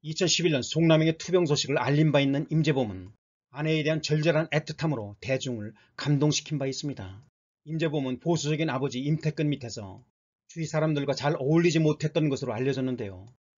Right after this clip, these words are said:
아버지에게 사랑과 애정을 느끼지 못했던 것입니다. 임재범 스스로도 그런 자신을 안다고 말한 바 있죠.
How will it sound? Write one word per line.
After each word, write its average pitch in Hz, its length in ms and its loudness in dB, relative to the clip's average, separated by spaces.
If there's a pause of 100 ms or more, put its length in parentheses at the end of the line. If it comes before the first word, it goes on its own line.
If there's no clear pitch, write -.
(400)
아버지에게 151 460 0
사랑과 160 440 -2
애정을 135 320 -2
느끼지 139 320 -4
못했던 135 420 -4
것입니다. 113 540 -10 (440)
임재범 156 500 -2
스스로도 131 640 -4 (220)
그런 156 260 2
자신을 143 360 -4
안다고 123 320 -4
말한 113 260 -6
바 120 120 -4
있죠. 101 460 -12